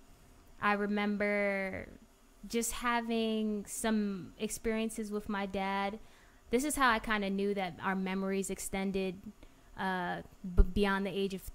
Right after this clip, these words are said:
like, before the age of three, because I knew that, um, I had solid memories with my father, and that was, had to be before three years old because he left at three. And so, um,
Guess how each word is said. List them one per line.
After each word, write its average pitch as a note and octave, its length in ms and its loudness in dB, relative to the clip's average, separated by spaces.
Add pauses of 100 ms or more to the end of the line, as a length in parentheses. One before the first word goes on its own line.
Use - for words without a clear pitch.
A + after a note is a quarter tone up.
(340)
like, F#3+ 240 2
before F#3+ 300 0
the A3 140 -2
age A#3+ 140 -2
of B3+ 80 -6
three, C#4+ 360 -4 (100)
because G#3 300 -2
I G3 100 2
knew G3 380 0
that, F3+ 260 -2
um, G#2+ 480 -6 (1040)
I F#3+ 100 -2
had G3+ 680 0
solid F#3+ 540 0
memories G3 720 -4
with F#3 280 -2
my E3+ 180 -4
father, E3+ 560 -6 (320)
and F3 260 -4
that E3 180 -2
was, F3 260 -4
had F#3+ 260 0
to F3+ 60 -2
be F3+ 120 -4
before F3 340 -4
three E3+ 220 -6
years E3+ 220 -6
old D3+ 200 -6
because - 560 -10 (120)
he F#3 200 -2
left E3+ 360 -4
at D#3+ 240 -8
three. D3+ 320 -8 (560)
And G#3 220 0
so, G#3+ 600 4
um, G3 560 0